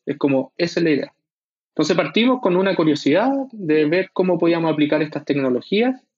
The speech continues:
y nos salió la jugada bien, con un alto riesgo de fallar en eso, por no tener un mercado objetivo. Pero justo en este proceso, cuando nosotros partimos en dos mil dieciocho más o menos,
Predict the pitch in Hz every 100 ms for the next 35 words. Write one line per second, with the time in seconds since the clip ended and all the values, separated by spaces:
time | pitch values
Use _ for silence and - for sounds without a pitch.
0 | _ _ _ _ 156 160 151 156 165 160
1 | 139 147 151 143 135 139 175 220 - _
2 | _ 131 127 127 127 143 147 156 147 135
3 | 143 143 151 151 - _ _ _ _ _
4 | _ 139 131 131 - 120 131 160 180 180
5 | 185 240 262 _ _ 135 127 139 147 143
6 | 143 139 135 131 - 143 139 - 135 147
7 | 190 220 _ _ _ _ _ _ _ _
8 | _ - 135 135 - 190 202 - 175 165
9 | 160 - 151 147 180 175 160 143 139 127
10 | 151 147 139 - 147 147 135 131 135 139
11 | 127 - 160 165 - 151 156 156 170 190